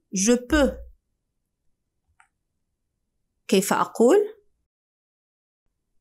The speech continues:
أستطيع التكلم؟ الكلام،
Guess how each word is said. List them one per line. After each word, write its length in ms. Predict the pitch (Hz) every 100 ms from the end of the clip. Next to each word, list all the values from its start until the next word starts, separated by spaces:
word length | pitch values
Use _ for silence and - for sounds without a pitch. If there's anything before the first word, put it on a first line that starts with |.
| _ -
أستطيع 500 | 208 202 202 185 214
التكلم؟ 720 | 254 302 311 320 370 494 - - - - _ _ _ - - _ _ - _ -
الكلام، 680 | 190 - 185 180 240 330